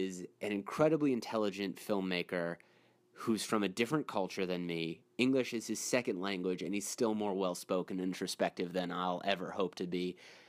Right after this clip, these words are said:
And we got to talk about culture, about representation, about creativity. And it was not just fun and informative, and we geeked out about a lot of stuff, but it was also hopeful.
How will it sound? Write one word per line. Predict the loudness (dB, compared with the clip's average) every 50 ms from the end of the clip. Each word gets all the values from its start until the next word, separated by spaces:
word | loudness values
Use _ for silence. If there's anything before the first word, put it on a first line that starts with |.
| -20 -20 _ _ 0
And | 2 4
we | 4
got | 4 2 0
to | -2 -6
talk | -4 -2 -2 0 2
about | 2 2 4 4 2 2 0 -4
culture, | -2 2 4 4 4 4 0 -4 -4 -2
about | -2 0 0 0 2
representation, | 2 0 0 0 -2 -2 -2 0 0 0 0 0 0 -4
about | -4 -4
creativity. | -2 0 2 2 2 2 2 2 4 4 2 -2 -2 -6 -12 -20 -20 -20 -20 -20 -20 -20 -20 _ _ _ _ _ _ 4
And | 4 4 4 4 2 0 -2 -2 0
it | 4 6 6 6 4 2 -2 _ _ _ _ _ _ _ _ _ _ _ _ -6 2
was | 4 6 6 6 6 6 4 4 4 2 0 -2 -4 -6 -8 -10 -14 _ _ _ _ _ _ _ _ _ 0
not | 2 4 4 4 4
just | 4 2 2 0
fun | -2 0 0 0 2 0 -2 -4 -6 -10 -14 _ _ _ 0
and | 2 2 2 2 0 0 0
informative, | 0 0 -2 -2 0 4 4 4 4 4 2 0 2 0 0 2
and | 0 0 0 0 0 0 0
we | 0 0 0
geeked | 0 0 0 0 0 2 2 2
out | 4 4 4 4 2 0 -2
about | -2 -2 0 2 4 4 4 4 2 0 -4 -6 -10 _ _ _ _ _ _ _ _ 0
a | 2 4
lot | 6 6 4 4 4
of | 0
stuff, | -2 2 2 4 2 2 0 -6 -20 -20 -20 -20 -20 -20 -20 -20 _ _ _ _ _ _ _ _ _ 2
but | 4 6 6
it | 6
was | 6 6 6
also | 4 4 4 4 2 2
hopeful. | 4 2 0 0 -2 -10 -12 -10 -10 -10 -12